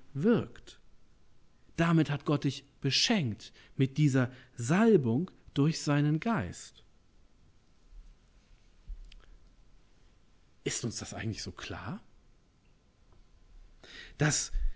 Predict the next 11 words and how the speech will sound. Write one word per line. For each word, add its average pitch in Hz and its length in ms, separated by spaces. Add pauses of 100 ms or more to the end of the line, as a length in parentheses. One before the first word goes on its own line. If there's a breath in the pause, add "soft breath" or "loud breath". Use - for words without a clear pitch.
(140 soft breath)
wir 160 280
im 156 180
Grunde 175 480
wie 262 120
so 277 140
ein 220 140
alttestamentlicher 214 1000
König 240 640 (240 loud breath)
für 196 180
den 143 240
Dienst 226 560